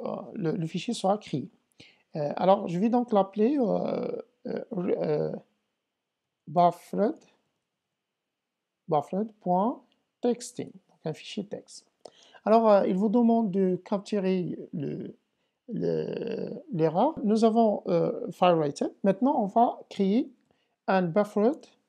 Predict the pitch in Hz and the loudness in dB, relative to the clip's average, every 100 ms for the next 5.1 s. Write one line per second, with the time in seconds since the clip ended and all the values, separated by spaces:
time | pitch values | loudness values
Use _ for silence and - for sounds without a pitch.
0 | _ _ _ - 156 160 196 220 214 - | _ _ _ 2 2 2 -2 -4 -6 -6
1 | 202 214 156 - - 180 147 - 160 151 | 0 0 0 -6 -16 -18 -18 -6 -4 -4
2 | 139 139 - 226 - _ _ _ _ _ | -6 -8 -6 -8 -8 _ _ _ _ _
3 | _ _ _ _ _ _ _ _ _ _ | _ _ _ _ _ _ _ _ _ _
4 | _ _ _ _ _ 165 160 139 131 147 | _ _ _ _ _ -2 -2 -2 -2 0
5 | 185 | -2